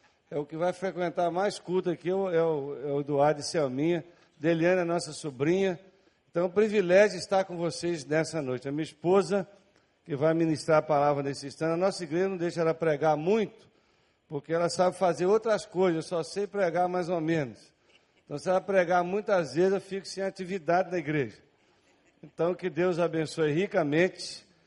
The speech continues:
E que nós temos dois filhos, né? Pra quem não sabe, Lucas e Diogo. Lucas é o pastor de jovem da nossa igreja, vai ser ordenado ao ministério agora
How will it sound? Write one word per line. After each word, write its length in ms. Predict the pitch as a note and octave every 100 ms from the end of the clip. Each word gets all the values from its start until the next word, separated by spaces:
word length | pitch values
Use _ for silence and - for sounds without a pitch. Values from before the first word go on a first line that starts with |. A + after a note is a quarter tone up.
| _ _ _
E 140 | - D3
que 100 | D#3+
nós 200 | F3 E3+
temos 180 | F3 D#3+
dois 320 | G3 G#3+ -
filhos, 480 | - A3 A3+ G#3+ D#3
né? 300 | F#3 F3+ C#3 -
Pra 80 |
quem 160 | - D#3+
não 160 | D#3+ D#3
sabe, 400 | - F#3 F#3+ E3
Lucas 380 | A3 - G3
e 60 | F3
Diogo. 340 | D3 D#3 F#3 E3
Lucas 540 | F#3 G#3 G#3+ G#3 - _ _ _ _
é 100 | D#3
o 60 | E3
pastor 400 | F3+ D#3+ - F#3
de 120 | D#3+
jovem 380 | A2+ E3+ G3+ F3+
da 140 | E3+
nossa 240 | D#3+ D#3 C#3+
igreja, 300 | B2+ D#3 E3
vai 80 | D3+
ser 160 | -
ordenado 500 | E3 D3+ D3 E3 F#3+
ao 60 | F3+
ministério 720 | E3+ D3 - - D#3+ D#3+ C3 - _ _ _ _
agora 640 | C#3+ C#3 D3+ E3 D#3+ D3